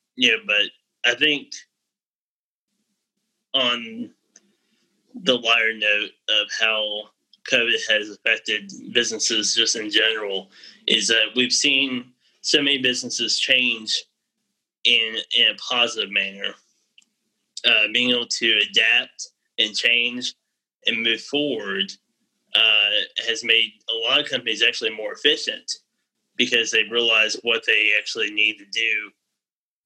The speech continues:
uh, versus what, you know, how they did it in the past. Now they can see what works better for them, um,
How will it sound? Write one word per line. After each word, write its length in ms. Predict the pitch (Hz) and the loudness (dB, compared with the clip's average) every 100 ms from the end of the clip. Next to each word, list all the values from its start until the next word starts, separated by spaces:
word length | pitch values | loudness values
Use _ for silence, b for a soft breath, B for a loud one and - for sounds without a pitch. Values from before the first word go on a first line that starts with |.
| - | 0
uh, 280 | 110 107 101 | 2 2 0
versus 400 | 107 107 110 104 - | -2 -4 -4 -4 0
what, 180 | 107 95 _ _ _ _ _ | 0 0 _ _ _ _ _
you 160 | 131 113 | 2 4
know, 240 | 107 101 110 101 - | 2 -2 -10 -20 -2
how 120 | 123 | 0
they 120 | 110 113 | 2 4
did 220 | 113 107 | 4 2
it 40 | |
in 60 | 107 | -4
the 80 | 101 | -2
past. 440 | 127 120 113 - | 2 2 2 0
Now 220 | 123 113 110 | 0 0 2
they 100 | 110 | 0
can 220 | 110 107 | 0 -6
see 420 | - 120 110 107 - _ _ _ _ | 0 2 2 0 -6 _ _ _ _
what 400 | _ 117 117 107 113 | _ 0 0 0 -6
works 280 | 117 113 | -4 -4
better 420 | 117 107 107 104 - - _ _ _ | 0 2 4 2 -4 -14 _ _ _
for 140 | 107 | -2
them, 320 | 98 98 98 101 - - - | 0 0 -2 -12 -18 -8 0
um, 540 | 107 104 104 107 113 | 2 2 2 0 -6